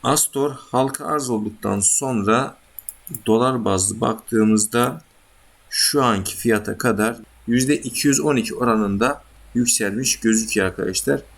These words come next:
Zirveye kadar, zirvede yüzde üç yüz doksan birlik bir yükselmesi vardı. Zirveden biraz hisseyi düşürmüşler arkadaşlar. Bugün de dolar bazlı grafikte yüzde bir yükselişte. Astor'la alakalı hem yeni iş ilişkisi haberini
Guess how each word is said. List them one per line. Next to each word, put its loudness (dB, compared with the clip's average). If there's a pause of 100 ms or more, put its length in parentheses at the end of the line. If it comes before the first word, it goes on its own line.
(440)
Zirveye 0
kadar, 2
zirvede 0
yüzde -2
üç -10
yüz -2
doksan 0
birlik -2
bir -2
yükselmesi -4
vardı. -4 (380)
Zirveden 2
biraz 0 (340)
hisseyi -2 (360)
düşürmüşler -2
arkadaşlar. -2 (380)
Bugün 2
de 2
dolar 2
bazlı 0
grafikte -2
yüzde 2
bir 0
yükselişte. -2 (420)
Astor'la 0
alakalı -2 (300)
hem -2
yeni 2
iş 0
ilişkisi -2
haberini 0